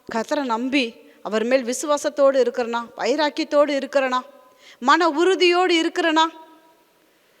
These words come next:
என்பதை நீங்க, நீங்களே நாங்களும் ஆராய்ஞ்சு பார்க்கணும். அன்பு தேவ ஜனமே, இங்க இந்த இடத்துல சொல்லப்பட்டிருக்கு, துன்மார்க்கனும் கர்த்தரை நம்பி இருக்கிறவனும்,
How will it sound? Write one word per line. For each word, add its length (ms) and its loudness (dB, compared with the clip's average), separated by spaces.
என்பதை 360 0
நீங்க, 180 -4
நீங்களே 420 -4
நாங்களும் 380 -4
ஆராய்ஞ்சு 500 -2
பார்க்கணும். 380 -4
அன்பு 260 -4
தேவ 260 0
ஜனமே, 420 -4
இங்க 180 -2
இந்த 320 0
இடத்துல 260 -2
சொல்லப்பட்டிருக்கு, 840 0
துன்மார்க்கனும் 1000 4
கர்த்தரை 300 -4
நம்பி 300 0
இருக்கிறவனும், 480 -2